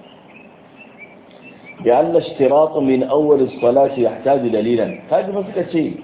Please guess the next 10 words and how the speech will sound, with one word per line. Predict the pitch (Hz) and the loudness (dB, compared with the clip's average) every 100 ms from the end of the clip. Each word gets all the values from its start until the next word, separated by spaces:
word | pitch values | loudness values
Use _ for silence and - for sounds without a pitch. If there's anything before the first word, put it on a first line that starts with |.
| - | -4
saboda | 196 208 151 - - - - - - - - - | 0 2 2 0 -6 -18 -20 -20 -20 -20 -20 -8
kulla | 214 220 220 190 | -4 -2 2 2
niyya | 160 165 160 143 117 - | 2 2 4 4 2 0
tun | 156 160 160 | -4 -2 -2
a | - | 0
farkon | 123 123 131 117 | -2 0 -2 0
sallah | - 127 123 110 | 0 0 2 2
yana | 127 117 | 4 2
buƙatan | 98 - 113 113 95 | 0 -2 -2 -2 -6
dalili. | 95 104 87 | -6 -6 -8